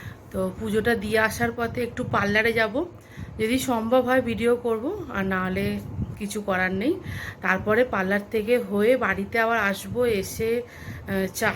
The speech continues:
করব, চা করে আটা মাখা হয়ে গেছে, চা করে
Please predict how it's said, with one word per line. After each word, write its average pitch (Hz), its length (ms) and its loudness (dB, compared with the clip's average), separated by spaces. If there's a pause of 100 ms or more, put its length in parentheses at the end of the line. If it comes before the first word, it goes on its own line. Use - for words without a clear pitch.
(160)
করব, 240 520 4
চা 208 440 0
করে 233 160 0
আটা 226 260 -2
মাখা 254 300 0
হয়ে 240 240 2
গেছে, 220 380 -2 (480)
চা 208 320 2 (120)
করে 247 420 2